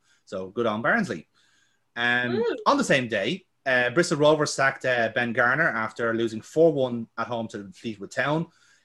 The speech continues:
Speaker 1: Uh, Garner didn't have a great record at Bristol Rovers. He managed thirty-three games and won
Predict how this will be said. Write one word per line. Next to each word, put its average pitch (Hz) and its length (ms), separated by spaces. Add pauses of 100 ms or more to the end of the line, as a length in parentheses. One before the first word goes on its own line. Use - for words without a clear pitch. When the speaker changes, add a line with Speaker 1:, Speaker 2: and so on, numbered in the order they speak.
(120)
Speaker 1:
Uh, 127 200
Garner 339 260
didn't 240 180
have 220 140
a - 20
great 165 300
record 117 220
at 98 60
Bristol 104 260
Rovers. 120 420
He 131 120
managed 127 280
thirty-three 208 320
games 131 420
and 117 160
won 113 460